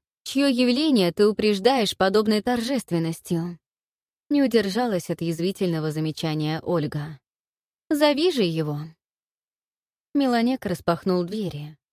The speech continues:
махнул рукой, и в Ольгину светлицу вошёл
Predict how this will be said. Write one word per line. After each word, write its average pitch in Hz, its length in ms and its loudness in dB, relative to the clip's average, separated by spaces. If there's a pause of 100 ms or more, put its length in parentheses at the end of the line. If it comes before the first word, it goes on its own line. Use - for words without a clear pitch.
(260)
махнул 202 460 0
рукой, 156 500 -4 (520)
и 262 100 0
в 233 100 0
Ольгину 190 340 2
светлицу 180 600 -2
вошёл 151 540 -4